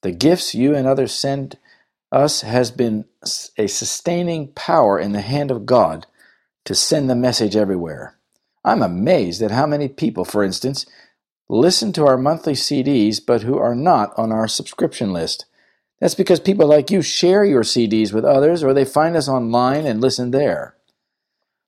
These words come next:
Thank you for sharing our materials. Our mission is to reach souls with the message of the soon return of Jesus by emphasizing the prophecies. Thank you for your assistance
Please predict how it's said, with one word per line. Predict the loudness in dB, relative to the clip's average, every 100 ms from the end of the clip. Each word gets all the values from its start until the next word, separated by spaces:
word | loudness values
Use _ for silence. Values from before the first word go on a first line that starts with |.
| _
Thank | 0 0
you | -2
for | -4
sharing | 2 4 4 4
our | -2
materials. | -4 -2 0 0 -4 -10 -14 -20 -4
Our | 0 2
mission | 2 0 -2 -2
is | -2
to | -2
reach | 0 0 0 -6
souls | 0 2 2 0
with | -4
the | -2
message | 0 0 0 -2
of | -2
the | -4
soon | -2 0 0
return | 0 -2 -2
of | -4
Jesus | -2 -2 -2 -4 -6 -8 _ _ _ _
by | 2 2 0
emphasizing | -2 -2 -2 -2 -4 -4 -4
the | -6
prophecies. | -2 -2 -2 -4 -8 -10 -14 -16 _ _ _ _ _ _ _
Thank | -2 0
you | -2
for | 2 4
your | 6
assistance | 4 2 0 0 -6 -8